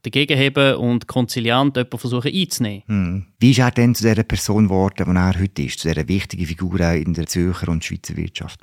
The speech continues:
Speaker 1: Also seine Wurzeln liegen in der Rückversicherung. Er hat ursprünglich an der H S G studiert und ist dann in die Rückversicherungsbranche und ist eigentlich in der Swiss Re gross geworden. Und man muss verstehen, dass die beiden Unternehmen, Swiss Re und Credit Suisse, miteinander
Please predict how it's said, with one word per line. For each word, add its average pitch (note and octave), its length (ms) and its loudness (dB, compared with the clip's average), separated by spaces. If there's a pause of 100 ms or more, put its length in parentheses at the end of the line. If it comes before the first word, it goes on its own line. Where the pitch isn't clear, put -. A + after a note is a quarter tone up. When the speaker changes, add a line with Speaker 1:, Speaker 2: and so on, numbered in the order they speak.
Speaker 1:
Also A#2+ 160 -10
seine C#3+ 260 0
Wurzeln C#3+ 360 0
liegen B2+ 200 -2
in A#2+ 60 -8
der A2+ 100 -6
Rückversicherung. A#2+ 680 -8 (160)
Er C#3+ 140 0
hat D3 160 0
ursprünglich C3 340 -2
an G#2 60 -4
der G#2+ 80 -8
H C3+ 140 2
S D#3 120 -4
G B2+ 140 -4
studiert D#3+ 560 -4 (240)
und C3 160 0
ist - 180 -2
dann C#3 340 2 (160)
in C#3+ 140 -10
die C#3 80 -4
Rückversicherungsbranche D#3 1080 -2
und B2 140 0
ist A#2+ 100 -4
eigentlich B2+ 180 0
in B2+ 40 -4
der A2+ 80 -4
Swiss B2+ 320 -6
Re C3 160 2
gross A#2+ 380 -2
geworden. G#2+ 380 -6 (400)
Und C3+ 100 2
man D3 80 6
muss D#3 160 4
verstehen, D3+ 400 0
dass - 320 -6
die - 100 -8
beiden C3 320 2
Unternehmen, C#3+ 540 2
Swiss D3 280 -4
Re C#3+ 120 0
und B2 200 -4
Credit D3 280 -2
Suisse, C3+ 260 -4
miteinander A#2+ 480 -2